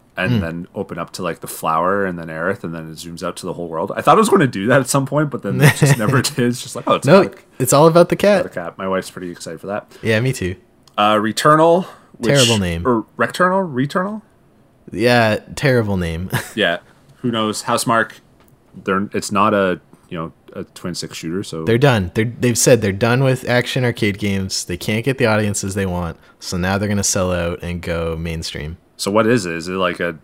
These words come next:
Speaker 1: Detroit Become Human type of, like, are they just the
Speaker 2: I
Speaker 1: new,
Speaker 2: don't know. It's probably
Speaker 1: um,
Speaker 2: gonna be, like, some third-person action adventure game.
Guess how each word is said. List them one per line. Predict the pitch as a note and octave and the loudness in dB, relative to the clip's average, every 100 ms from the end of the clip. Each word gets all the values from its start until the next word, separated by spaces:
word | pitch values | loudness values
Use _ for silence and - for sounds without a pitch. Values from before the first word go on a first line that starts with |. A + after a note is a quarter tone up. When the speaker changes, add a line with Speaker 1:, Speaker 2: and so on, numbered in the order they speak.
| - | -12
Speaker 1:
Detroit | G2 - E2+ | -10 -8 -8
Become | - - F2 | -8 -10 -10
Human | D#2 E2+ G2 A#2 | -10 -8 -6 -6
type | A#2+ B2 | -4 -6
of, | C3+ | -4
like, | - F#2+ | -2 0
are | F#2 | 0
they | G2 G2+ | 2 2
just | G2+ - | 0 0
the | B2 | 2
Speaker 2:
I | C3+ | 4
Speaker 1:
new, | A2 | 4
Speaker 2:
don't | F#2+ | 2
know. | F#2+ F#2+ | 4 6
It's | F2+ | 6
probably | F2+ D3+ | 6 6
Speaker 1:
um, | D3 | 4
Speaker 2:
gonna | C3 | 4
be, | B2+ | 4
like, | A#2+ | 2
some | - A2+ G#2+ | 2 -2 -2
third-person | - G2+ - G2 - F#2 F2+ | -2 -4 -4 -4 -4 -4 -2
action | F2 E2+ - E2+ D#2+ | -2 -4 -6 -6 -6
adventure | D#2+ C#2+ D2+ - | -6 -8 -8 -10
game. | - D2+ D#2 | -10 -10 -12